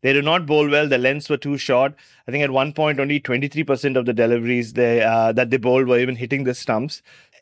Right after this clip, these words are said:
And they made up for it in the second innings, and that's why South Africa rolled over. So you're talking about a weak batting lineup. And I mentioned this even before the test began, on a difficult pitch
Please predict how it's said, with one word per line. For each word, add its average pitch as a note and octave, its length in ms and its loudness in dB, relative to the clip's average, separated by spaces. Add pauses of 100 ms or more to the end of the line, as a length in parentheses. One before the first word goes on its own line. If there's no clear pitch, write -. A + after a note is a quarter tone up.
And C#3+ 280 2
they F3 60 4
made F3+ 220 4
up G3+ 160 0
for F3+ 120 0
it D#3+ 120 -2
in D3+ 60 -6
the C#3+ 80 -4
second C#3+ 280 -6
innings, C3 240 -6
and A#2+ 100 -4
that's A#2+ 200 -2
why B2+ 100 2
South A#2 220 -4
Africa A2 420 -4
rolled G2+ 180 -4
over. G2 120 -4
So B2 80 -4
you're C#3 100 2
talking D#3+ 220 -2
about G#3 160 0
a D3+ 60 0
weak D3+ 360 -6
batting B2 300 0
lineup. G2+ 340 -8 (380)
And B2 100 0
I C#3+ 60 2
mentioned E3 340 -2
this D#3 140 -4
even D#3 200 -2
before C#3 280 -2
the B2+ 80 0
test G#2+ 260 -2
began, G#2 380 -10
on B2 120 -8
a B2 60 -4
difficult D#3+ 600 0
pitch B2+ 280 -4